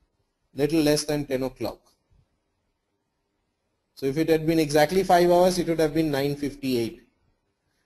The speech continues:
However, it is four hour f-, fifty-nine minutes, one minute less than five hours. Therefore,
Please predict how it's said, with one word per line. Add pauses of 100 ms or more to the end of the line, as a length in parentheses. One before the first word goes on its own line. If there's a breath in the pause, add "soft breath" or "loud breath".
(280)
However,
it
is (240)
four
hour
f-, (160)
fifty-nine
minutes,
one
minute
less
than
five
hours.
Therefore,